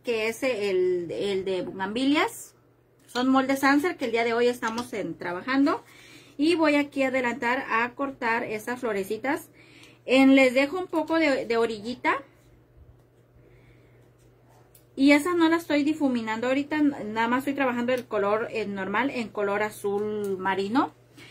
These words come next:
Dice, "Buenas noches, maestra, saluditos desde México, ¿de dónde es usted?". Yo soy de Chetumal, Quintana Roo, México, Estrellita. Hola, Gerald.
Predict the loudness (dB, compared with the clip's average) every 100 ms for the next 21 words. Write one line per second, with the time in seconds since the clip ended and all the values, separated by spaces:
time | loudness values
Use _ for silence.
0 | -20 -16 -6 2 4 4 2 2 0 -2
1 | 0 0 0 0 -2 -2 0 0 -2 -4
2 | -4 -2 -2 -4 -4 -4 -4 -4 -4 -4
3 | -4 -2 -2 -4 -8 -6 -2 0 2 2
4 | 2 2 0 0 0 0 0 0 0 0
5 | 2 2 2 0 0 2 2 0 -4 -6
6 | -2 -4 -4 -4 -4 -4 _ _ _ -20
7 | -20 -20 -2 4 4 6 4 4 2 6
8 | 4 4